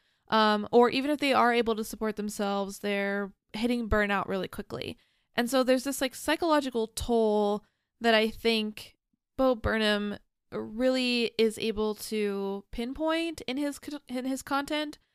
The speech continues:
and it is specific to millennials. I think for people outside of this generation, his content may not be as accessible or as understandable. And I would love it if I'm wrong. Please let me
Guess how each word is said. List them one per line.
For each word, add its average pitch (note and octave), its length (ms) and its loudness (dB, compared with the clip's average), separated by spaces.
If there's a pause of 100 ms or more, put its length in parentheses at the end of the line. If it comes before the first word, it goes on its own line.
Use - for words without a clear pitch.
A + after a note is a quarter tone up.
(280)
and B3 140 2
it B3 100 -2
is B3 160 4
specific D4+ 580 -4
to G#3+ 500 0
millennials. G3+ 600 -2
I A3+ 100 0
think A3 300 -2 (300)
for B3 120 0
people B3 260 2
outside G#3 600 2
of G3+ 240 2
this G#3 160 -2
generation, G3+ 720 -4 (520)
his B3 200 2
content B3 400 2
may A3 160 0
not G#3+ 200 0
be G#3+ 220 -2
as G3+ 400 -2
accessible D#4 760 0 (320)
or A3 380 4
as G#3 200 0
understandable. A3 880 0 (260)
And G#3+ 240 -2
I G#3+ 120 4
would A3 180 0
love B3+ 140 8
it A3+ 80 6
if G#3+ 100 0
I'm G3 160 0
wrong. F#3+ 180 2
Please - 220 -2
let - 100 4
me B3 120 6